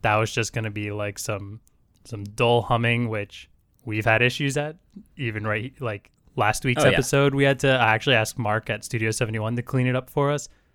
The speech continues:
Speaker 1: Um, so thank, thank you to him, but I thought it would eliminate some humming. Then I saw, like I said, the video of the guy holding a vacuum behind him, and it reduced it. And then in this Verge article,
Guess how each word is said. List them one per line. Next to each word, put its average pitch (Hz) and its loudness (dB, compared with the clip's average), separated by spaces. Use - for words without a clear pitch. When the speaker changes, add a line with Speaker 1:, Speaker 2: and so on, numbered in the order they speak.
Speaker 1:
Um, 101 -8
so 117 -8
thank, 107 -6
thank 117 0
you 123 0
to 113 2
him, 117 0
but 113 0
I 117 4
thought 170 4
it 214 2
would 185 4
eliminate 160 4
some 139 2
humming. 143 2
Then 135 2
I 143 4
saw, 135 4
like 123 0
I 120 0
said, 123 -4
the 113 2
video 120 4
of 113 -2
the 120 2
guy 113 4
holding 131 0
a 104 -6
vacuum 104 -4
behind 104 -8
him, 101 -10
and 120 -8
it 117 -12
reduced 113 -4
it. 110 -8
And 123 0
then 151 6
in 156 4
this 120 2
Verge 139 4
article, 110 0